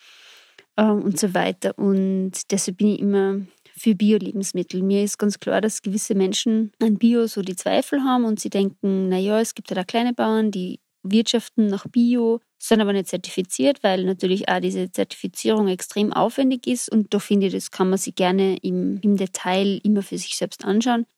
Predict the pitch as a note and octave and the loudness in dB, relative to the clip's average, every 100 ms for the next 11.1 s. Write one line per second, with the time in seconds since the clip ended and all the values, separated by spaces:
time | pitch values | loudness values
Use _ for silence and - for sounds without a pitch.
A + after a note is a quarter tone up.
0 | _ F#3 G#3+ G#3+ G#3+ G#3+ G#3+ G3 - G3+ | _ 4 4 4 2 0 0 -4 2 4
1 | F#3 G#3+ A#3 A3+ G3+ - F3+ F#3+ A#3 B3 | 4 4 2 0 -6 -6 -2 2 2 0
2 | B3 - A#3+ B3+ B3 A3 A3+ A#3 - G3+ | -6 -2 0 2 0 2 2 0 -4 0
3 | G#3+ G#3+ G#3+ G#3 G3+ - G3 G3 G3 G3+ | 2 4 2 0 -2 0 2 2 0 -4
4 | F#3+ - _ _ - G3 G#3+ A3+ G3+ - | -8 -18 _ _ -6 -2 0 0 -2 0
5 | G3+ F#3+ G3 G3+ G3 - F#3+ F#3 - - | 0 0 -4 -6 -8 -8 -6 -6 -6 -2
6 | G#3+ D4+ A#3 G3 G3 - _ - F#3+ G3 | 0 2 0 0 0 -4 _ -4 0 0
7 | - G3+ G3 G3 - - - - G#3 F#3+ | 2 0 0 -2 -6 -10 -12 -6 -2 0
8 | G3 - - - - - G3 F#3 - G#3+ | -2 -2 -6 -8 -8 -2 -2 -2 -2 0
9 | G3+ G3 F#3+ - - _ _ - - - | 2 2 2 -2 -10 _ _ -20 -18 -2
10 | G#3+ G#3+ A3 G#3 A3 G3+ G3 G3 G#3 G#3+ | 2 4 2 0 0 2 2 0 0 0
11 | G#3+ | -4